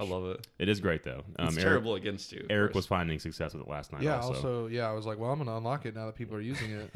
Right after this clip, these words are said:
Speaker 2: <laughs>
Speaker 3: and it was pretty good. I mean,
Speaker 2: I
Speaker 3: it
Speaker 2: wanna
Speaker 3: was,
Speaker 2: try
Speaker 3: it was
Speaker 2: it.
Speaker 3: pretty. It in, in terms of the shotguns, it's definitely the best shotgun so
Speaker 2: Yeah.
Speaker 3: far.
Speaker 2: Yeah, and, like, the hip fire, I'm sure is probably pretty good too. 'Cause it's
Speaker 3: I
Speaker 2: just
Speaker 3: don't
Speaker 2: the
Speaker 3: know
Speaker 2: spread.
Speaker 3: if they have, uh,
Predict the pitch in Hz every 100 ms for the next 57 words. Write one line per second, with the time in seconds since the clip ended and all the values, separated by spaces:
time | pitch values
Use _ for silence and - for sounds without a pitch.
0 | 131 185 - 113 110 107 107 120 139 147
1 | 202 - 220 147 165 110 113 117 117 104
2 | - 135 123 - 147 139 123 120 113 -
3 | _ _ _ _ _ _ _ _ - 127
4 | - - 147 139 143 135 165 156 135 131
5 | 120 117 - 123 104 98 104 104 - 110
6 | 110 98 98 - 101 85 90 101 - 120
7 | 110 92 107 - _ _ 80 71 - -
8 | 92 85 82 80 85 82 78 76 71 78
9 | 71 - - 73 69 73 71 69 - 67
10 | 67 65 117 131 123 123 120 143 113 107
11 | 104 101 98 98 98